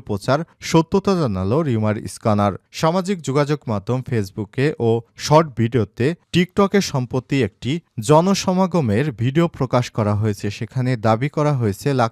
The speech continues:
লাখ মানুষের ওই জনসমাগম আওয়ামী লীগ সভাপতি শেখ হাসিনার জনসভাকে ঘিরে। শেখ হাসিনার জনসভায় কোটি কোটি মানুষের সমাগম শিরোনামে প্রচারিত ওই ভিডিওটি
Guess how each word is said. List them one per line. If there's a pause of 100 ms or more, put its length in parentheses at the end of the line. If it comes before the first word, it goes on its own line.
লাখ
মানুষের
ওই (360)
জনসমাগম (220)
আওয়ামী
লীগ (260)
সভাপতি (140)
শেখ
হাসিনার (400)
জনসভাকে
ঘিরে। (320)
শেখ
হাসিনার
জনসভায় (120)
কোটি
কোটি
মানুষের (340)
সমাগম (340)
শিরোনামে
প্রচারিত (140)
ওই (140)
ভিডিওটি